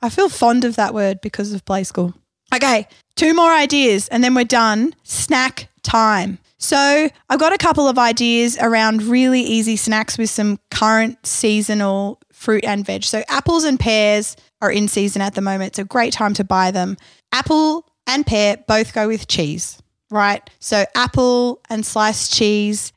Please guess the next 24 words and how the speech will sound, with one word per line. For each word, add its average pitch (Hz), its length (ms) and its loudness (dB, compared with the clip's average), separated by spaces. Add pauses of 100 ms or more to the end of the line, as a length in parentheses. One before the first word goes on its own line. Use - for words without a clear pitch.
(120)
um, 190 480 -2 (160)
is 214 120 -4
a 214 60 0
great 240 580 0
food 196 280 -2
combination. 190 880 -4 (240)
Pear 240 500 0
with 240 220 -4
cottage 214 560 -2
or 196 160 0
a 202 40 -4
cottage 202 280 -2
cheese, 202 320 -4
maybe 202 320 -4 (420)
a - 40 -20
sprinkle 214 340 0
of 202 80 0
cinnamon 208 440 0
and 196 200 -2
a 214 40 0
little 196 180 2
drizzle 196 280 0
of 190 80 -4
honey. 196 420 -4